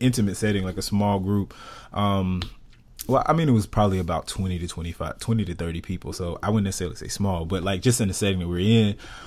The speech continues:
But it was just really good. Honestly, it was really encouraging, inspiring, and it was exactly what I needed, um, coming off of the election. And I keep saying last week, but it actually was the week before last.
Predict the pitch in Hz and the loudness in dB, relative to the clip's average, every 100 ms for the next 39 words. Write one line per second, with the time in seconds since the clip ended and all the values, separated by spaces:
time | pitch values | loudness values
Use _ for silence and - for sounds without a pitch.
0 | - - 123 - 165 156 127 110 110 120 | 0 4 4 10 10 10 8 6 8 8
1 | 98 104 98 90 - 110 123 120 107 98 | 8 4 2 0 0 4 4 4 2 2
2 | 92 113 113 107 101 - - - - - | 4 6 6 6 4 -4 -20 -20 -20 -20
3 | - - - - - 117 107 139 135 117 | -20 -20 -20 -20 0 0 6 8 8 8
4 | 113 107 - 107 107 - 110 113 110 101 | 6 4 2 0 -2 0 2 4 4 4
5 | 98 90 - 113 117 - 104 107 - 101 | 0 -4 -2 4 4 4 0 -2 -2 -6
6 | 98 90 101 110 104 98 95 92 95 92 | -6 -2 2 2 2 -2 0 0 0 0
7 | 90 90 95 95 101 98 101 - - - | 0 0 0 0 2 0 -4 -14 -20 -14
8 | - 95 87 85 - - 104 98 - 92 | -2 -2 -2 -4 -4 0 2 0 0 -2
9 | 92 - 92 90 87 87 90 - - - | -2 -2 0 0 0 -4 -8 -12 -16 -20
10 | - - - - - - - - - 98 | -20 -20 -20 -20 -20 -20 -20 -20 -14 -2
11 | 104 92 95 101 - 110 - 104 104 - | 0 0 -2 -2 0 0 -2 -4 -4 -6
12 | 190 - 110 110 95 87 90 85 - 85 | -8 -4 0 0 0 0 0 0 -2 -4
13 | 78 - 92 - 107 104 107 92 87 82 | -6 -6 -6 -4 -4 -2 -2 0 -2 -2
14 | 85 - - - 65 52 50 50 50 - | -4 -6 -10 -8 -6 -6 -8 -10 -10 -12